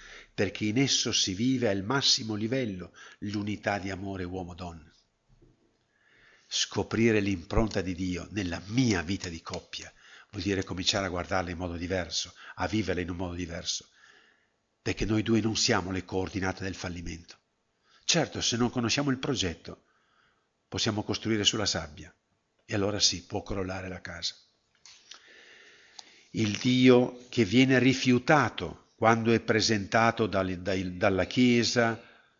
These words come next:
o nella Chiesa, o dai preti,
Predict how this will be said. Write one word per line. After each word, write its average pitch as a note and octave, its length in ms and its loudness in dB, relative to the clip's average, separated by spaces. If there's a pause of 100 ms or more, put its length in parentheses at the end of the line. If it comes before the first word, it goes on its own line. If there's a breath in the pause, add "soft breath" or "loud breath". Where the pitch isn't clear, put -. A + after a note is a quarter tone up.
(440 soft breath)
o G#2+ 120 0
nella G#2+ 360 6
Chiesa, G#2+ 1040 0
o A2 100 -4
dai G2+ 260 4
preti, C3 580 2